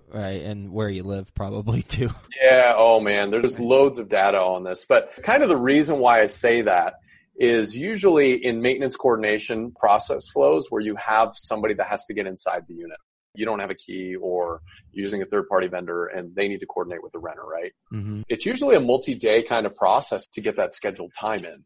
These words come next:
Speaker 2: If you talk to people that provide maintenance services to these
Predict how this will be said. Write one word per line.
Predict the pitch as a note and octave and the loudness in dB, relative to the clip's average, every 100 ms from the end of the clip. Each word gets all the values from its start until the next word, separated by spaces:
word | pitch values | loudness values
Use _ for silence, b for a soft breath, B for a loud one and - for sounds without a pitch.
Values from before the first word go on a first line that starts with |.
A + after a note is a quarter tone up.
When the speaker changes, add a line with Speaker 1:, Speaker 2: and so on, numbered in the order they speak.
| _ - | _ -14
Speaker 2:
If | A2 | -10
you | C#3 | -2
talk | D#3+ - | -2 -2
to | G#2+ | -8
people | A2 G#2+ | -10 -4
that | G#2+ | -4
provide | G2+ F#2+ F#2 F#2 | -4 -4 -2 -4
maintenance | F2+ A#2 G#2 | -10 -12 -8
services | B2 B2 C3+ - - | -6 -6 -8 -10 -10
to | - | -14
these | F#2 F2+ - | -12 -12 -16